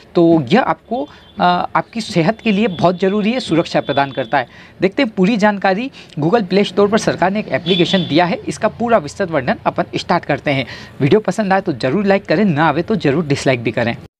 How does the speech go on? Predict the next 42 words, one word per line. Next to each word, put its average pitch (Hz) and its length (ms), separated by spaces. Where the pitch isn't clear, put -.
भारत 180 180
सरकार 185 400
द्वारा 165 280
आरोग्यम 147 560
सेतु 170 520
एक 160 140
एप्लीकेशन 185 680
दी 156 340
गई 156 220
है, 214 100
जो 226 140
Google 143 320
Play 170 320
Store 170 280
से - 120
आप 147 260
डाउनलोड 127 420
कर 175 140
सकते - 360
हैं 180 240
और 202 120
iPhone 147 420
हो 156 100
तो 139 160
भी 135 100
आप 135 160
डाउनलोड 127 320
कर 120 140
सकते - 300
हैं। 127 200
अ, 147 200
आप 175 180
स्वयं 170 220
अपने 190 280
परिवार 156 340
और 202 100
मित्रों 160 340
की 202 120
जानकारी 147 500
कोविड 135 320
नाइनटीन, 151 580
अ, 147 100